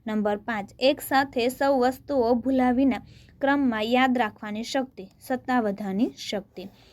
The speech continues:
નંબર છ, વસ્તુને બનાવને સમગ્ર રીતે જોવાની શક્તિ, તો પારદર્શિતા. ત્યાર પછી આગળ જોઈએ,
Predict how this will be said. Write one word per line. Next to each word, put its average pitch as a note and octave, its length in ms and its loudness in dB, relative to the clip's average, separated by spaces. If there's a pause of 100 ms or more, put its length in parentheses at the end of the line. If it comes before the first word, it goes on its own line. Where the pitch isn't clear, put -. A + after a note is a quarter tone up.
(200)
નંબર B3+ 300 4
છ, B3+ 160 -10
વસ્તુને C4 720 0
બનાવને A#3 600 2
સમગ્ર C#4 540 2
રીતે C4+ 320 0
જોવાની G3+ 420 -6
શક્તિ, B3+ 420 -8
તો G#3 180 -14
પારદર્શિતા. G3+ 960 -6 (840)
ત્યાર D#4 140 4
પછી D#4+ 220 2
આગળ D4+ 240 4
જોઈએ, C#4 460 2